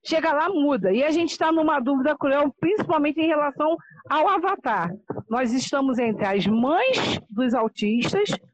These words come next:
ou entre atores que não sabem nada sobre o assunto.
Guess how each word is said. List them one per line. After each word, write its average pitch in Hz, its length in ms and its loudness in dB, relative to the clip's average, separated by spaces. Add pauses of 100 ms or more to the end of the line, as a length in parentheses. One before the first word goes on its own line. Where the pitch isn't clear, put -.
(180)
ou 392 320 4
entre 330 240 0 (560)
atores 302 480 2 (320)
que 320 200 2
não 330 280 2
sabem 320 420 0
nada 285 380 2
sobre 240 320 0
o 233 40 2
assunto. 180 600 -2